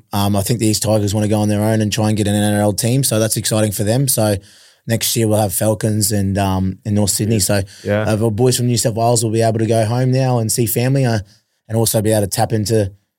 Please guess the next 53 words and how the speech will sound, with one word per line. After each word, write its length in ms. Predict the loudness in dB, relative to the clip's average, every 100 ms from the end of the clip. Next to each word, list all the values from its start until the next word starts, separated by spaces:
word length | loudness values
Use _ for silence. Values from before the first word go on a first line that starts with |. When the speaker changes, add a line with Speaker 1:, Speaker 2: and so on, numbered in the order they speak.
| _ _
Speaker 1:
the 60 | -4
New 100 | 0
South 220 | 0 0
Wales 360 | 2 2 2 -2
players 380 | -2 0 2 0
as 120 | 0
well. 220 | 2 0
So 360 | 0 -2 0 0
I 60 |
know 240 | 0 0 0 -6 _ _
previous 320 | 0 2 2
years 180 | 0 0
we've 220 | -2 -4 -10 _ _ _ -4
only 200 | -2 0
been 120 | 0 0
able 60 | 0
to 40 |
probably, 360 | 0 0 0 -4 _ _ _
we 160 | -8
probably 160 | -2 0
lost 200 | 2 0
that 200 | -2 -2 -8 _
pathway 640 | -2 0 0 0 0 0 -2 _ _ _
towards 300 | -4 0 2
New 80 | 0
South 220 | 0 0
Wales. 300 | 2 2 2
So 120 | 0 0
it's 180 | 0
exciting 460 | 0 0 2 2 0 -6 _ _ _
for 160 | -6 -2
us 180 | 0 0
to 80 | 0
be 80 |
able 140 | 2 0
to 40 |
tap 220 | 0 -2
into 160 | -2 0
that 160 | 0 2
and 180 | -2 -2
have 180 | -2 0
more, 340 | 0 2 0 -6 _ _ _ _ _ -8
obviously, 240 | -4 0
New 80 | 0
South 180 | 0 0
Wales 200 | 0 0
players 340 | 0 0 0 -2
in 200 | -2 0
Melbourne 240 | 0 0
Storm 400 | -2 0 0 0
as 100 | -2
well 160 | 0 0
as 300 | 0 -2